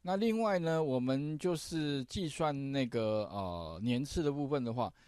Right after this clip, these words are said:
那我们其实计算完之后，可以再做一个统计分析，就是这个，呃，会员资料里面哪一些这个族群最多。OK，那这里我延伸有讲到有枢纽分析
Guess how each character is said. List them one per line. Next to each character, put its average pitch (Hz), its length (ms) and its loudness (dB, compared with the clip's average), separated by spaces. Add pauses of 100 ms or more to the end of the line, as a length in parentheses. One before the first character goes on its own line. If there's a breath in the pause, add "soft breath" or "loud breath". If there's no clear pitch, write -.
(200 soft breath)
那 165 120 -2
我 139 60 4
们 123 160 2
其 127 160 0
实 131 60 -2
计 160 180 -4
算 147 180 2
完 113 220 0
之 131 80 -2
后， 127 100 4
可 151 160 -4
以 147 80 4
再 135 200 0
做 127 260 0
一 107 40 0
个 107 60 0
统 95 280 -6
计 123 180 -4
分 101 300 -4
析， 95 360 -10 (120)
就 147 100 -6
是 131 260 -4 (640 soft breath)
这 214 240 0
个， 160 180 0 (560)
呃， 120 100 -4
会 220 200 0
员 131 240 2
资 151 180 -4
料 156 180 2
里 101 120 -2
面 117 300 0
哪 104 340 -4 (220)
一 175 220 -6
些 156 520 -2 (460 soft breath)
这 151 140 -4
个 127 100 0
族 123 220 0
群 117 260 -4
最 117 180 0
多。 98 320 -6 (200)
OK， 120 360 -4
那 156 120 -4
这 240 120 0
里 139 160 2
我 113 200 0
延 117 200 0
伸 147 160 -2
有 117 160 2
讲 104 240 -6
到 120 200 -2
有 92 100 -4
枢 - 180 -10
纽 120 160 -2
分 123 220 -2
析 127 420 -4